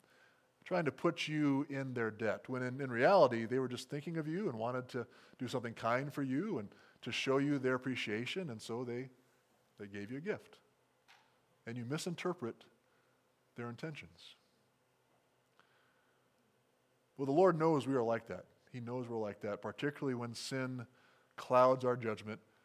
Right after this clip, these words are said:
which it does. Sin makes us stupid. It makes us foolish. So foolish that we misinterpret the kindness and patience that the Lord shows us as a sign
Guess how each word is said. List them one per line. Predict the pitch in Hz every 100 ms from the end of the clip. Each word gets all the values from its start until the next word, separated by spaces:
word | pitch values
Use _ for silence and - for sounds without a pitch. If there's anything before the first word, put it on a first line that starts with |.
| _ _ _ _ _ _ _ _
which | 113 -
it | 123
does. | 110 101 110 117 - - - _ _ _ _ _ _ - -
Sin | - 120
makes | 117 113 120
us |
stupid. | - 120 110 120
It | 107
makes | 107 -
us | 110
foolish. | - 107 104 107 - - - - - -
So | - 160
foolish | 165 123 104 110 -
that | 117 104
we | 113
misinterpret | 117 170 202 175 180 170 127 -
the | 117
kindness | - 156 165 196 196 196 - -
and | 143 -
patience | 160 170 - 123 123
that | 117
the | 113
Lord | 131 151 143
shows | - 170 139
us | 110 110 -
as | 127 113
a | 110
sign | - 160 180 175 113 107 143